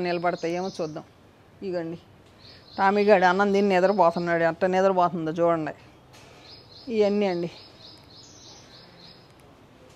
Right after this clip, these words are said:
వెనకమాల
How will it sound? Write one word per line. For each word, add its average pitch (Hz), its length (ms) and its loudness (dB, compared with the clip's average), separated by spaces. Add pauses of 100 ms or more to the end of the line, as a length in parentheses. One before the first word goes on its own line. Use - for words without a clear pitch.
(2250)
వెనకమాల 240 460 4